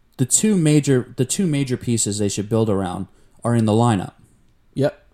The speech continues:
Speaker 1: So, I don't, it, it's, maybe the, it's time for them to really shuffle this pitching staff. Um, but the thing on here is that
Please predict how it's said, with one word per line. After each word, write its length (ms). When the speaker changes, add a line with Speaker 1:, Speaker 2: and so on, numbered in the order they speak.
Speaker 1:
So, 640
I 120
don't, 240
it, 240
it's, 300
maybe 360
the, 220
it's 160
time 240
for 140
them 140
to 120
really 360
shuffle 360
this 140
pitching 340
staff. 400
Um, 600
but 180
the 80
thing 240
on 160
here 240
is 260
that 300